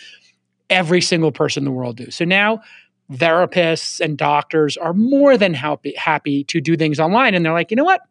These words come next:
It's kinda better we do this meeting online because then it frees up this time for me and I can have more time with patients who actually need my help instead of letting them sit in the audience." So everything got pulled forward. And then we now are in, which I think is the sort of most interesting part about this,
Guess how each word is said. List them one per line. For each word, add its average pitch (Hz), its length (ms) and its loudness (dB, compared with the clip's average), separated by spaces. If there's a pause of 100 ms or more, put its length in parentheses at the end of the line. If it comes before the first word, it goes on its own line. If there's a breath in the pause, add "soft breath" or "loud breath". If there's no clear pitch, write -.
It's - 100 -2
kinda 196 220 0
better 151 220 2
we 147 80 2
do 151 120 2
this 139 140 -2
meeting 147 220 0
online 165 420 0 (400 loud breath)
because 165 220 0
then 170 140 2
it 170 180 -2 (220)
frees 233 360 2
up 202 120 2
this 185 120 -4
time 165 300 -2
for 170 120 -2
me 170 380 0
and 139 180 -2
I 147 120 -8
can 151 120 -8
have 139 100 -4
more 175 180 0
time 175 200 0
with 156 120 -2
patients 156 360 -4
who 165 120 -2
actually 160 260 -2
need 160 320 -2
my 156 140 0
help 151 320 -2 (320 loud breath)
instead 160 240 -2
of 135 100 -2
letting 160 220 4
them 151 100 2
sit 143 200 -4
in 143 40 -8
the 139 240 -6 (220 soft breath)
audience." 151 320 0
So 151 220 -2 (120)
everything 226 640 2
got 175 240 0
pulled 156 240 0
forward. 214 560 2 (460 loud breath)
And 175 180 -2
then 202 380 2 (320)
we 175 520 0
now 214 360 2
are 147 160 2
in, 139 320 -6
which 143 120 -6
I 143 80 -4
think 139 140 -4
is 135 120 -4
the 135 80 -12
sort 127 180 -6
of 127 60 -8
most 135 260 -6
interesting 170 400 -2
part 139 280 -2
about 131 280 -6
this, 139 260 -6